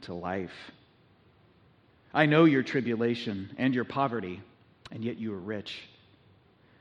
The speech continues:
and the false slander of those who say that they are Jews and are not, but are a synagogue of Satan. Do not fear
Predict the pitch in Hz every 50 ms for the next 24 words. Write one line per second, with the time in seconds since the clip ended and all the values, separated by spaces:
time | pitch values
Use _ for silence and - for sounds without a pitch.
0 | _ _ - - - 139 147 135 - - 156 151 151 156 - - - - - -
1 | 147 143 151 156 165 165 143 143 139 139 123 113 139 139 143 - - 139 127 -
2 | - - 190 208 196 143 135 - - 135 127 127 123 117 101 107 131 156 170 156
3 | 110 113 113 147 143 135 123 117 113 113 110 110 117 147 170 139 110 95 - -
4 | - - - - 139 - - 131 131 98 123 123 120 - - - 180 180 156 110
5 | - 107 104 101 95 92 104 110 - - - - 95 110 - - - 131 120 123
6 | - 113 60 - - - - _ _ _ _ _ - - _ _ _ _ _ _
7 | _ _ _ _ _ - 156 180 190 196 - - - - - 170 165 156 131 110
8 | 104 82 82 87